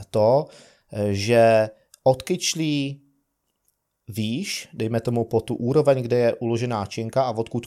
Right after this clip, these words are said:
působí skrze to tělo až k zemi, podle té soustavy kloubů, eh, tak, eh, vlastně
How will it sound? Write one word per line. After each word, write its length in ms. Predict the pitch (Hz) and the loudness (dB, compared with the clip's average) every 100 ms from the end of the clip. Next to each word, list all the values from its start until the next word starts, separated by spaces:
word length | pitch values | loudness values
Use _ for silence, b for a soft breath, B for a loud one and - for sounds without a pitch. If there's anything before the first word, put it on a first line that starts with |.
| - | -8
působí 440 | 120 113 139 127 | -8 -4 -4 -4
skrze 400 | 123 - 113 113 | -6 -4 -2 -2
to 140 | 120 113 | -2 -4
tělo 360 | - 107 107 | -2 0 0
až 140 | 101 113 | -4 -8
k 80 | 107 | -4
zemi, 460 | 104 110 123 156 B B B B - | -2 -2 -4 -6 B B B B -2
podle 220 | 117 113 | 0 0
té 160 | 110 | -2
soustavy 440 | 101 113 - 117 101 | -8 -6 -2 -2 -2
kloubů, 680 | - 101 95 101 113 151 b b b _ _ _ _ _ - - | -2 -4 -4 -6 -6 -8 b b b _ _ _ _ _ -10 -2
eh, 180 | 110 104 | 0 0
tak, 400 | 117 110 - - | 2 0 0 -2
eh, 1040 | 113 110 110 110 110 107 - - - 117 | 0 2 2 2 2 0 -6 -16 -8 -4
vlastně 400 | 110 - 143 | -2 -2 -2